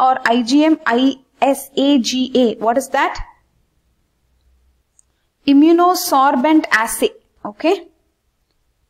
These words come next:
that's all. Then you can detect I G G. For I G G, you can try elisa, immune, indirect fluorescent antibody test, latex agglutination test, and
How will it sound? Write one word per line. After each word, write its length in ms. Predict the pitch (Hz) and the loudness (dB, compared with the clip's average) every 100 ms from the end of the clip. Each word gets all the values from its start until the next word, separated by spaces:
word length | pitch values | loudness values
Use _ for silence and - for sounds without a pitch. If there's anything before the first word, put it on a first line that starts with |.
| _ | _
that's 260 | - 202 - | -18 -12 -4
all. 240 | 202 190 _ _ _ _ _ - | -4 -4 _ _ _ _ _ -2
Then 180 | 294 | 2
you 100 | 339 | 2
can 200 | 349 370 | 2 2
detect 320 | 294 302 339 - | 2 0 -4 -2
I 180 | 254 269 | 0 0
G 280 | 240 320 262 | 2 2 2
G. 480 | 214 320 381 - - _ _ | 2 2 2 0 -14 _ _
For 200 | - 294 | -4 0
I 260 | 262 262 277 | 0 0 0
G 300 | 254 330 294 | 0 0 2
G, 260 | 311 349 | 0 0
you 180 | 330 311 | 2 0
can 480 | 302 320 311 294 294 | 0 2 4 4 0
try 360 | - 285 285 294 | -4 -2 -2 -2
elisa, 760 | 262 254 269 285 254 302 311 311 320 - _ _ _ _ _ _ _ _ _ _ _ _ _ _ _ _ _ _ | -2 0 2 0 2 2 2 0 -4 -16 _ _ _ _ _ _ _ _ _ _ _ _ _ _ _ _ _ _
immune, 380 | 269 285 294 294 | 0 4 6 4
indirect 600 | 269 269 302 311 320 - 285 | 4 4 4 0 -2 -6 -4
fluorescent 640 | - 277 277 - 302 294 | 0 0 0 0 -2 0
antibody 600 | 240 247 247 285 285 277 | 0 -2 -2 0 0 -2
test, 500 | 285 285 294 294 - | -2 0 0 -4 -4
latex 460 | 254 247 254 302 - | 0 0 0 -4 -6
agglutination 960 | - 254 262 277 277 285 277 294 277 277 | -6 -2 0 0 0 0 0 0 0 0
test, 300 | 277 277 - | -2 -2 -4
and 320 | - 247 254 | -2 0 0